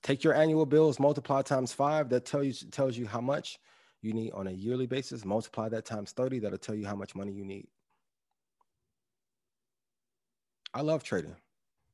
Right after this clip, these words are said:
but there is no number in trading that you can hit that is better than holding some of these positions for twenty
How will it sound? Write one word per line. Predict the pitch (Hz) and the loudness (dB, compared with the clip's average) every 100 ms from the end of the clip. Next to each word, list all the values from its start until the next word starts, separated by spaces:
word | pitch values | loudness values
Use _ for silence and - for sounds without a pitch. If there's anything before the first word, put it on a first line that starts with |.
| _ | _
but | 110 | -4
there | 120 127 | 0 0
is | 127 117 | 0 -2
no | 113 131 | 0 0
number | 127 120 104 | 0 0 -2
in | 110 | -4
trading | - 117 107 | -6 -4 -4
that | 95 - | -6 -8
you | |
can | 117 104 | -10 -8
hit | 98 110 | -6 -6
that | 104 95 | -2 -4
is | 82 | -2
better | 110 113 | 0 0
than | 95 | -2
holding | 95 110 107 107 | -4 -4 -4 -6
some | - | -6
of | 101 | -4
these | 101 95 | -6 -8
positions | 98 95 95 98 92 - _ _ _ | -10 -8 -8 -10 -14 -20 _ _ _
for | - | -18
twenty | 87 - 104 104 101 | -16 -10 -8 -8 -12